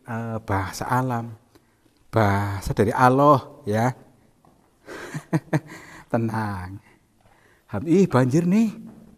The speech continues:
Banjir lagi, wah, lebih gede lagi, lagi ini, perhatikan. Alhamdulillah, tapi loh, eh, meskipun seperti ini, kita terbawa suasana juga nih. Nih, wih,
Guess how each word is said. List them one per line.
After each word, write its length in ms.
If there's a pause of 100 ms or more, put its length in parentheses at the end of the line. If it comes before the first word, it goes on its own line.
(1000)
Banjir 300
lagi, 260
wah, 320
lebih 240
gede 80
lagi, 320
lagi 240
ini, 160
perhatikan. 480 (1120)
Alhamdulillah, 500
tapi 240
loh, 180 (460)
eh, 640
meskipun 380
seperti 400
ini, 340 (1500)
kita 240 (160)
terbawa 400
suasana 320
juga 320
nih. 180 (140)
Nih, 140 (260)
wih, 240